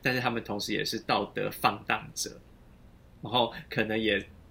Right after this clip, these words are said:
名列在几个什么渣男排行榜的可能前几名，原因也是因为射手座他本身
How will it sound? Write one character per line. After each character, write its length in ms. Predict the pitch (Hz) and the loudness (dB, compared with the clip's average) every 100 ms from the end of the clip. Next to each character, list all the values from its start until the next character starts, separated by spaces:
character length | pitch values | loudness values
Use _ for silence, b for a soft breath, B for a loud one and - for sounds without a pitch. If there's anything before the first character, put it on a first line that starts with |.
| - | -12
名 320 | 127 120 117 | -4 -2 2
列 200 | 147 143 | 6 6
在 300 | 117 139 123 | 8 8 6
几 340 | 117 - 117 101 | 6 -2 -4 -2
个 240 | - 101 | -2 -2
什 140 | - 107 | -4 -6
么 100 | 101 | -6
渣 260 | - 120 123 | 2 4 4
男 300 | 113 101 104 | 2 -2 -2
排 220 | 104 107 107 | -2 0 2
行 200 | 107 107 | -2 0
榜 240 | 107 95 - | -2 0 -4
的 160 | 98 | -4
可 140 | - 98 | -4 -8
能 180 | 98 | -6
前 280 | 98 98 101 | -4 -4 -4
几 220 | 104 104 | -6 -6
名， 180 | - - - - B B | -8 -10 -12 -14 B B
原 220 | - 127 139 | 4 4 6
因 60 | |
也 140 | 131 107 | 4 2
是 160 | 127 | 0
因 100 | 123 | -2
为 140 | 131 120 | 0 2
射 180 | 147 | 2
手 160 | 123 101 | 2 0
座 100 | 123 | -2
他 120 | 120 - | -6 -4
本 240 | 113 95 - | -2 -2 -2
身 340 | - 107 113 | 0 0 -2